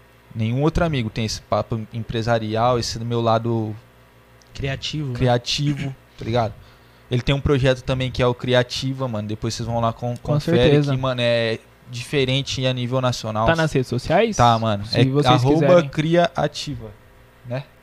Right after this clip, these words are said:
Speaker 3: Aí, pessoal, dá um, dá uma moral
Speaker 1: E,
Speaker 3: lá
Speaker 1: tipo
Speaker 3: que
Speaker 1: assim, é uma parada que, mano,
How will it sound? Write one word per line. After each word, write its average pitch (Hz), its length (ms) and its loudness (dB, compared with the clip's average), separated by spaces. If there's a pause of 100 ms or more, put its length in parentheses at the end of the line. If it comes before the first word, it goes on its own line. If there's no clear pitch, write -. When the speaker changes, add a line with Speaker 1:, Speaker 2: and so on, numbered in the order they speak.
Speaker 3:
Aí, 127 140 -6
pessoal, 143 380 2
dá 123 160 -2
um, 139 280 -8
dá 131 140 -6
uma 135 140 2
moral 135 260 0
Speaker 1:
E, 143 120 8
Speaker 3:
lá - 60 4
Speaker 1:
tipo 139 200 0
Speaker 3:
que 180 40 6
Speaker 1:
assim, 160 460 2
é 135 100 2
uma 147 200 6
parada 156 500 6
que, 165 240 -6
mano, 165 320 0